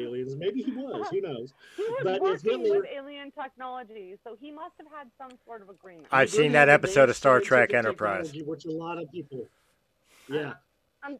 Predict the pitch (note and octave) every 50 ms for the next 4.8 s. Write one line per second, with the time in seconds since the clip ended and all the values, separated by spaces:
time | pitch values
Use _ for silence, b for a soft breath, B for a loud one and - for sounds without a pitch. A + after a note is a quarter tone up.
0 | _ - F3 F3 F#3+ F#3 F#3+ F3+ F3+ F#3 F#3+ G#3 A3 G#3+ G#3+ - G#3 F#3+ A3+ A#3+
1 | A3 G3+ D#3 B2 _ _ _ _ _ _ _ - D#3 E3+ E3+ D#3+ E3+ E3+ F3 F3+
2 | G3 G3+ G3+ G3+ A3 A3 - F#3+ F3 F3+ F#3+ F3 - F#3 F3+ F3 - F3 F3 F3
3 | - - E3+ D#3+ D3+ D3 D3+ D3+ C#3+ E3 D#3+ E3 E3 _ - F3 E3+ D#3+ E3 D#3+
4 | D#3+ E3 D#3 C#3+ D#3 D#3 D3+ D3+ C#3+ C#3+ C3+ C#3 C3+ C3 C3 C3